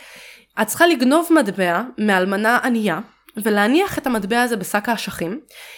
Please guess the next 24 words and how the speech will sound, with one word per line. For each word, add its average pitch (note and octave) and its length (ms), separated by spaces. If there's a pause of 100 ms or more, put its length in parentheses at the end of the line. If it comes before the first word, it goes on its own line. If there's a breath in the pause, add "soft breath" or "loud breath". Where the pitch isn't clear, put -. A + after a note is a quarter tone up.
יחד C#4+ 300
עם C#4 100
סימן C4 400
קסום, A#3+ 520
אה, F3+ 600
סוג A3 180
של B3 140
רונה, F3+ 380 (580 loud breath)
שכתוב, D4 500 (260)
שהיא C4+ 280
כתובה E4+ 240
על F#4+ 80
פיסת B3+ 280
נייר. F#3+ 200 (460)
כשאת C#4+ 200
מכניסה C#4 400
את F#4+ 60
שניהם A3+ 340
לתוך G#3+ 220
שק, - 380
שק F3+ 300
האשכים, G#4 440 (560 loud breath)
המטבע A#3 380 (120)
ימשוך - 340